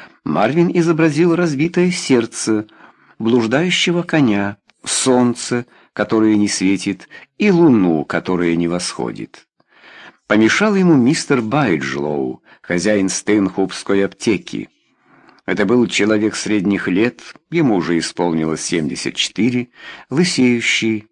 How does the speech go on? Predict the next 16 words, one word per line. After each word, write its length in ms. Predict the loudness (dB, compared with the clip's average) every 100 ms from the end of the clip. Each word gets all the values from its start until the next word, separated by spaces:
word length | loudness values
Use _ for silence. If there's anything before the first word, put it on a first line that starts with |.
| _
с 140 | -8 -2
небольшим, 640 | 2 0 -2 0 0 -2 -10 -18 -4
но 160 | -2
заметным 560 | 2 2 0 0 0 0
брюшком. 680 | 0 -2 -4 -6 -8 -8 -12 _ _ _ _ _ _ -2
Несмотря 680 | 0 2 0 -2 0 0 2
на 100 | -2
всё 380 | 0 0 0 -2
это, 420 | -4 -2 -4 -4 _ _ -20 -20 -16 -10
Замашки 720 | -2 0 2 0 -2 -2 -2
у 80 | 0
него 500 | 2 2 0 -2 -6
были 360 | -2 2 4 2
как 240 | -2 -2
у 40 |
юнца. 540 | -4 -4 -8 -8 -10